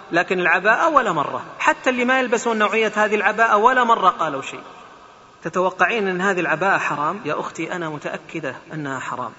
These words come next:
لأن هذه العباءة صممت أصلا لتعطي اللي تلبسها نعومة وجمال وإثارة، وهذه الأمور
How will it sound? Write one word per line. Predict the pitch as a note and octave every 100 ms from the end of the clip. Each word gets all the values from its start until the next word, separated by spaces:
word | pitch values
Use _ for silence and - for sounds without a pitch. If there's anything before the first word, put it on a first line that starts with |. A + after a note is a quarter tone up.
| -
لأن | F3 G3+
هذه | G#3 A3+ G3+
العباءة | F3+ F#3+ G3+ F#3
صممت | F3 A#3+ A3 G3+ F#3+
أصلا | A#3+ A3+ A3+ G#3+ G3
لتعطي | A#3+ G#3+ G#3
اللي | G3 F#3
تلبسها | F#3+ F#3+ A3+ - G#3+
نعومة | G3 A#3+ C#4 A#3+ E3 - - -
وجمال | F3+ F3 F#3+ G3 A#3+ A#3+ A3
وإثارة، | F3+ F3 A3 A3+ A#3+ G#3+ - A#3+ - -
وهذه | D#3 G3 G3+
الأمور | F3+ F3 F#3+ G3